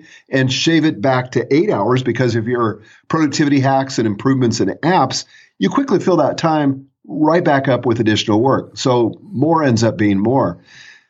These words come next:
So I felt like, no, that's not what I want. I want productivity to be a means to an end. And a,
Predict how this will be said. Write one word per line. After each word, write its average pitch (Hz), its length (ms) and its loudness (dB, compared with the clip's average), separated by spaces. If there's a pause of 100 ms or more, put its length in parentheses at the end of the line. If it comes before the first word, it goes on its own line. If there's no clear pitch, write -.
(160)
So 156 180 -2
I 185 120 0
felt 170 220 0
like, 117 420 0
no, 135 280 0
that's 131 180 -2
not 165 140 0
what 131 80 0
I 117 60 0
want. 101 280 -2
I 147 120 0
want 214 200 -2
productivity 117 800 -2 (420)
to 117 80 -2
be 120 140 2
a 117 60 2
means 113 380 2
to 104 140 -2
an 92 60 -2
end. 85 360 -2
And 123 160 2
a, 104 200 0